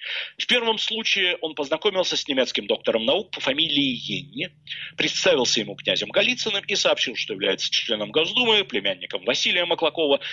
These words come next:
лидером одной из российских политических партий и владельцем баснословного богатства,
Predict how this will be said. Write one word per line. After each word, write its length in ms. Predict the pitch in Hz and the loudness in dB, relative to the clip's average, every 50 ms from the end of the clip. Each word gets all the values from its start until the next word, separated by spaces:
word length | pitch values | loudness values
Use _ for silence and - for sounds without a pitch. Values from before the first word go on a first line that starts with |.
| - - | -8 -2
лидером 360 | - 120 113 - 104 98 95 95 | 0 0 2 2 0 0 2 0
одной 300 | 92 - - 110 104 95 | 0 -2 -2 -4 -4 -4
из 120 | 87 - | -2 0
российских 460 | 95 85 - - 113 - - - - - | 0 2 2 2 0 -2 -4 -4 -2 0
политических 640 | - - - - - - - - - 160 151 - - | 0 0 0 -2 0 0 0 0 0 -4 -6 -4 0
партий 500 | - 226 233 240 - - 214 196 - _ _ _ _ | 0 2 2 2 0 -2 -4 -4 -6 _ _ _ _
и 160 | - 196 214 208 | -6 -4 -2 2
владельцем 640 | - 165 160 147 - 143 165 170 - - 165 147 | 4 4 4 4 2 0 -2 -2 0 0 0 2
баснословного 800 | 131 - 135 - - 143 127 - - - 240 247 208 196 190 196 190 | 2 0 0 0 0 -2 -2 -2 0 -2 -2 0 2 2 4 4 4
богатства, 640 | - 175 165 - - 127 113 - - - - 98 87 | 4 2 2 2 2 2 2 2 -2 -10 -12 -14 -14